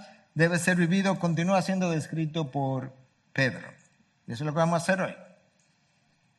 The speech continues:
Fue mi introducción. Yo quiero ahora que tú leas conmigo en Primera de Pedro, capítulo tres, ahí estamos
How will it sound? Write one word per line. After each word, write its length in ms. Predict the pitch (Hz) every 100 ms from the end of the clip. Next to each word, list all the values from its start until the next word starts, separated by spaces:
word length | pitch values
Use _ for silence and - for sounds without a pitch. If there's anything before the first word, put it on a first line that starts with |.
| _ _ _
Fue 120 | 135
mi 100 | 143
introducción. 600 | 170 180 196 180 175 156 151
Yo 100 | 139
quiero 240 | 151 147
ahora 180 | 151 151
que 80 | 143
tú 140 | 147
leas 320 | 151 151 147
conmigo 840 | - 170 160 143 147 190 - - - _ _ _ _ _ -
en 80 |
Primera 340 | 123 131 147 185
de 80 | 190
Pedro, 340 | 165 151 180
capítulo 440 | 131 139 175 190
tres, 300 | 185 156 147
ahí 180 | 135 147
estamos 520 | 156 156 135 131 139